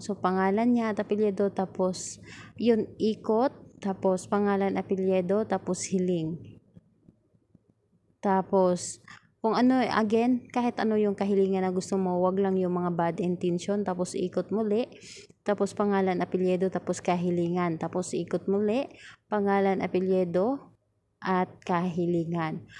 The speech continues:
At pagkatapos nun, itong itlog na ito, pumunta ka sa may,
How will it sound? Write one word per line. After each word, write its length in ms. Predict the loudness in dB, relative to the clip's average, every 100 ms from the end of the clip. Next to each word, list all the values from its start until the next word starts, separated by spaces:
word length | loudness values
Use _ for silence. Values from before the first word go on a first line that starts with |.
| -16 -4
At 240 | -2 0
pagkatapos 800 | -2 -2 -4 -4 -4 -6 -8 -6
nun, 480 | -2 -2 -4 -6 -14 _ _ _ _ _ -20 -14 -4
itong 400 | -2 2 2 0
itlog 400 | -2 0 0 0
na 160 | 0
ito, 480 | -2 -2 -2 -2 -6 -18 -18 -20 -6
pumunta 560 | 0 2 4 2 2 -2
ka 240 | 0 0
sa 160 | 0 0
may, 580 | 2 2 0 -2 -6